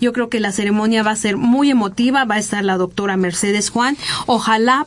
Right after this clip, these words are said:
puedan acudir, entrada libre, repito, para el público en general. Y continuamos entonces, mis queridos amigos, con esto del cáncer, que bueno,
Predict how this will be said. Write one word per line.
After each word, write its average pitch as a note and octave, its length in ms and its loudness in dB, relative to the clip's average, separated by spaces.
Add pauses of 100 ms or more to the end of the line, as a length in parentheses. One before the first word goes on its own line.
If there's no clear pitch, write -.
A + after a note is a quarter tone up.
(100)
puedan A#3 440 0
acudir, A3+ 640 0
entrada A3+ 500 2
libre, C#4 400 2
repito, B3 560 -2 (360)
para C4+ 360 2
el A3 160 0
público B3 540 0
en G3+ 140 2
general. G#3 440 0 (500)
Y C4+ 140 0
continuamos E4+ 800 2
entonces, C4 540 0
mis C4 160 0
queridos A#3+ 340 0
amigos, A#3+ 420 2
con G#3+ 140 -4
esto A3+ 260 -2
del F3+ 200 -2
cáncer, B3+ 480 0
que A3+ 100 -2
bueno, A#3 320 0